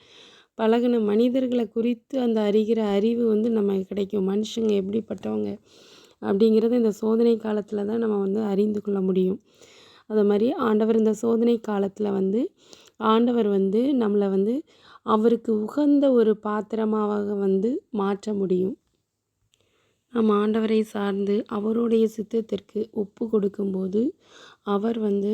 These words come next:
நம்மை ஒரு கனமுள்ள பாத்திரமாக அவர் வந்து வணைய முடியும். தேவன் நமக்கு சோதனைகளை அனுமதிக்கிறார் அப்படின்னா, ஆண்டவர் வந்து நம்மை உருவாக்குகிறார் அப்படின்னு தான் அர்த்தம்.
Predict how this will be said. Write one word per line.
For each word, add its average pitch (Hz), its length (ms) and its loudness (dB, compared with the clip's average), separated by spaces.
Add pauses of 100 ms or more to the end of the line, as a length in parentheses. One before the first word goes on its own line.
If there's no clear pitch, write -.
நம்மை 214 380 0 (1040)
ஒரு 202 200 4 (140)
கனமுள்ள 233 720 2
பாத்திரமாக 202 880 -2
அவர் 202 300 0
வந்து 190 340 0
வணைய 196 300 4
முடியும். 185 400 -2 (1040)
தேவன் 226 440 2
நமக்கு 208 420 -2 (220)
சோதனைகளை 233 680 0
அனுமதிக்கிறார் 214 880 0 (140)
அப்படின்னா, 190 500 -2 (720)
ஆண்டவர் 226 520 0
வந்து 208 360 2
நம்மை 214 400 0
உருவாக்குகிறார் 220 1300 -2
அப்படின்னு 196 400 0
தான் 240 140 -2
அர்த்தம். 202 380 -8